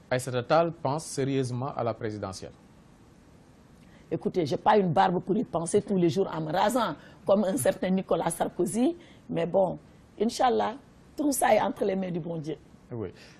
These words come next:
Speaker 1: tout ça entre les mains du bon Dieu. D'abord, vous êtes, euh,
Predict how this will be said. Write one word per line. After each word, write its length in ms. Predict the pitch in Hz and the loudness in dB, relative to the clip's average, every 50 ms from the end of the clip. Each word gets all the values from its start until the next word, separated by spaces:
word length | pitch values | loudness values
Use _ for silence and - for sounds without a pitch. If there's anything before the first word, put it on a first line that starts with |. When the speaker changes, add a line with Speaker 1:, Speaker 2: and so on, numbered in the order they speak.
| - | -14
Speaker 1:
tout 80 | - 131 | -12 -6
ça 200 | 127 - 135 123 - | -2 -2 -2 0 -2
entre 180 | 131 131 131 | -4 -4 -2
les 160 | 131 127 123 117 | 0 0 0 0
mains 160 | 120 120 117 | -2 -4 -4
du 100 | 113 117 | -4 -6
bon 220 | 113 117 120 120 127 | -4 -4 -4 -4 -2
Dieu. 240 | 127 143 170 196 - - - - - - - - - | -2 -2 -2 -2 -4 -10 -18 -20 -20 -20 -18 -12 0
D'abord, 460 | 127 131 143 147 151 147 127 113 - 110 | 2 4 6 6 6 6 4 2 0 -2
vous 200 | 113 113 104 120 | -4 -2 0 0
êtes, 220 | 123 113 - - | 0 -2 -2 -4
euh, 140 | 110 98 | -6 -6